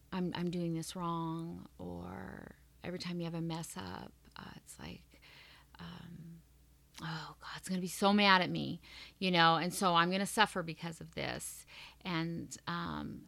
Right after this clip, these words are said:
and then I would try to be really good, um, so that I, that he would love me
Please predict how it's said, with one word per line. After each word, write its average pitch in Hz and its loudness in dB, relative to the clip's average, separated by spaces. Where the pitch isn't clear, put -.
and 190 2
then 185 2
I 185 4
would 185 2
try 190 0
to 185 4
be 196 0
really 208 4
good, 185 4
um, 175 -4
so 180 -4
that 170 -2
I, 165 0
that - 0
he 170 -4
would 175 -4
love 175 6
me 160 -6